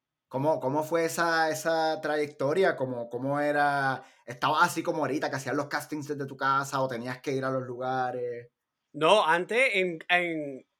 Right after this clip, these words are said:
Speaker 2: en Nue-, en New York, todos lo-, lo-, los voiceover castings eran en persona. So,
Speaker 1: Ok.
Speaker 2: eso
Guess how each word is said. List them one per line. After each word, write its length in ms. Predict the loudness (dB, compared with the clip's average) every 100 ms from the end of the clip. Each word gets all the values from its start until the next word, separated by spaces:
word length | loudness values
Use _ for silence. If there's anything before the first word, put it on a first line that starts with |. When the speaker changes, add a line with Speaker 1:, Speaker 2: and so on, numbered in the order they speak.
| _ -6
Speaker 2:
en 260 | -6 -2
Nue-, 160 | -4 -2
en 200 | -4 -4
New 120 | -4
York, 380 | -2 0 0 -4 -6
todos 360 | -2 0 0
lo-, 240 | 0 -2 -2
lo-, 220 | -2 -2
los 200 | -4 -4
voiceover 420 | -4 -4 -6 -6
castings 520 | -6 -6 -6 -6 -6 -4
eran 280 | -2 -2
en 80 | -6
persona. 460 | -8 -10 -14 -18 -20 _ _ _ _ _ _
So, 180 | -4 0
Speaker 1:
Ok. 60 | 0
Speaker 2:
eso 200 | -2